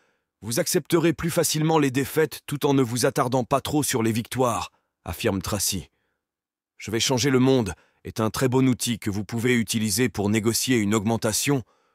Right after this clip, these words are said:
ou convaincre les gens d'investir dans votre idée. Il est essentiel de comprendre que vous pouvez réellement amener votre cerveau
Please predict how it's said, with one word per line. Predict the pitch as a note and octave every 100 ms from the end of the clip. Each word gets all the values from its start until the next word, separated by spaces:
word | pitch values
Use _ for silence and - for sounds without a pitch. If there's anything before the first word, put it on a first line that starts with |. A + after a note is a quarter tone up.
| _
ou | F#2+
convaincre | - A#2+ B2 A2+ - G#2
les | G#2+
gens | F#2 A2
d'investir | G2 G2+ G#2 - A#2 G2
dans | G2
votre | F#2 G2 -
idée. | E2+ F#2 D2 _ _ _ _ _ _ _ _ _ -
Il | A#2+
est | C3 D#3
essentiel | - D3 - D#3
de | A#2
comprendre | - A#2 - C3+ A#2 G#2
que | B2
vous | A2+ A2+
pouvez | A#2+ A2+ A#2+
réellement | B2+ C3 A#2+ B2 G#2
amener | G#2 A2 G#2
votre | G#2 G2
cerveau | - - F#2+ B2+